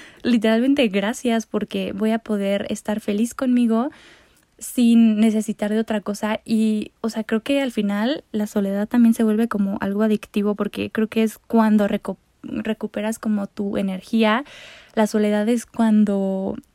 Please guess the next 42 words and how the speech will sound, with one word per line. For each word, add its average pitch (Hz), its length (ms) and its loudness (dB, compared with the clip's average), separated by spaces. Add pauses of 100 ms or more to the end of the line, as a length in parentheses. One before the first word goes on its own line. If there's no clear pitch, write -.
vuelves 220 520 4
a 226 60 2
tu 202 180 -2
centro 208 600 0 (100)
y 214 140 2
lo 208 120 4
demás 208 640 2
creo 220 180 0
que 226 540 0
en 202 160 0
parte 214 320 0
es 220 100 2
distracción, 196 840 -2
¿no? 208 120 -2
O 226 40 -2
sea, 208 140 -4
todo 233 180 0
lo 240 80 2
externo 208 420 -2
creo 208 160 -2
que 214 240 -4
es 202 160 -4
dis-, 202 200 -4 (100)
distracción 214 720 -2 (760)
y 311 340 6 (140)
todo 330 260 6
lo 359 80 6
externo, 247 800 4
curiosamente, 233 760 4
nos 214 320 2
lleva 233 320 4
otra 214 280 0
vez 208 200 -2
a 214 60 0
lo 214 80 0
interno, 233 680 4
<laughs> - 80 2
¿no? 269 280 4
Que, 208 320 0 (360)
por 220 160 2
ejemplo, 226 520 2
em, 196 520 -8